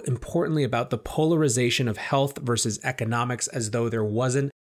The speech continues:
solutions available that didn't have those two things as mutually exclusive. We talk about why Mark thinks there should be a market holiday because it can't price anything right now. We talk about why Bitcoin is the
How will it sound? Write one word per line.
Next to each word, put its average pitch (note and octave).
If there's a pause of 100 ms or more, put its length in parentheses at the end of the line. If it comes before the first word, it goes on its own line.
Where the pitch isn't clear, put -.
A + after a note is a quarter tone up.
(100)
solutions C3
available A2+
that G#2+
didn't C3+
have A#2
those A#2
two A#2+
things A#2
as G2
mutually A2
exclusive. G#2+ (340)
We A#2+
talk B2
about B2
why A#2
Mark A2+
thinks B2+
there C3
should A#2+
be C3
a B2+
market C#3+
holiday G#2
because G#2
it G#2
can't -
price D#3+
anything A2+
right F2+
now. F2 (260)
We E3
talk F3+
about F3
why D#3+
Bitcoin D#3+
is C#3
the C3+